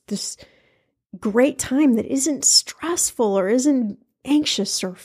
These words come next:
or fearful. And I think the more you commit to a money date and the more you do them, the easier they get. In fact,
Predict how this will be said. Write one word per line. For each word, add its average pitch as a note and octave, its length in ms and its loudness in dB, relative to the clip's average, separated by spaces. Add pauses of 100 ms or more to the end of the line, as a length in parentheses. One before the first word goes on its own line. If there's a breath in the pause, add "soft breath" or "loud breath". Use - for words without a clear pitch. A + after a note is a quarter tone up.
(140)
or G3 140 -8
fearful. - 840 -6 (680)
And C4 80 6
I D4 80 6
think F4 200 2
the F4+ 60 2
more C#4+ 220 4
you D#4 120 4
commit G#3+ 380 -2
to A#3 140 0
a - 20 2
money F#3+ 300 0
date F#3 240 0
and G3+ 100 -2
the A3 60 2
more A#3 160 4
you G#3+ 100 6
do F3+ 260 -2
them, F#3+ 220 0
the - 180 -4
easier F3 320 0
they D#3 140 -8
get. - 300 -12
In G3+ 160 0
fact, C#4+ 560 -2